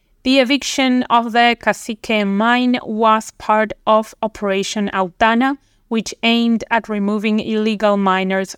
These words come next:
from the area. According to the F A N B, they have already expelled over twelve thousand illegal miners from the Venezuelan Amazon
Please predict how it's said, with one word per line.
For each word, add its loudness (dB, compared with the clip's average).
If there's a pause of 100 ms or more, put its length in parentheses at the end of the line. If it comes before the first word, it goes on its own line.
from 0
the -2
area. -6 (640)
According 2
to -2
the -4
F -2
A 0
N -2
B, -4 (320)
they 2
have 2 (160)
already 2
expelled 0
over 0 (320)
twelve 2 (240)
thousand 0
illegal 0
miners 0
from 2
the -2
Venezuelan -2
Amazon 0